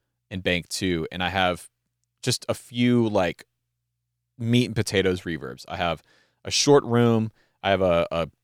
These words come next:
good plate, I have a good amp spring, I have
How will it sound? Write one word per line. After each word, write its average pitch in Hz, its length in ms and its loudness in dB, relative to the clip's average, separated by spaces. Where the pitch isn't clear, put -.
good 117 260 4
plate, 101 460 2
I 90 60 0
have 90 100 0
a 82 60 -8
good 107 340 4
amp 95 240 -2
spring, 87 560 -6
I 92 100 -2
have 87 360 0